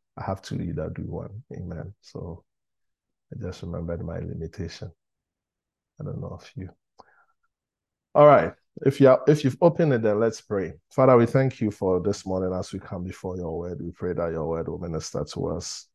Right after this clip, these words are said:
in simplicity and in clarity of speech. In Jesus' name, amen. I'm sure most of you may have heard me preach this before. Amen. But, um,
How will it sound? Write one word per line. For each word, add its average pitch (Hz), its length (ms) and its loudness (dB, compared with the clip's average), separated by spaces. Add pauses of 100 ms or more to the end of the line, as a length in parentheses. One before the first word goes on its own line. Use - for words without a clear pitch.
(180)
in 87 80 -10
simplicity - 560 -8
and 85 120 -6
in 76 180 -8
clarity - 420 -10
of 87 100 -8
speech. - 440 -12 (640)
In - 140 -10
Jesus' 76 480 -10
name, 80 300 -10 (400)
amen. 76 480 -10 (1000)
I'm 82 160 -6
sure 104 220 0
most 95 240 -2
of 78 160 -6
you 87 120 -2
may 82 140 -2
have 76 200 -2
heard 90 200 -4
me 87 120 -4
preach 82 340 -6
this - 220 -4
before. 85 500 -4 (920)
Amen. 78 520 -2 (200)
But, - 340 -8
um, 76 340 0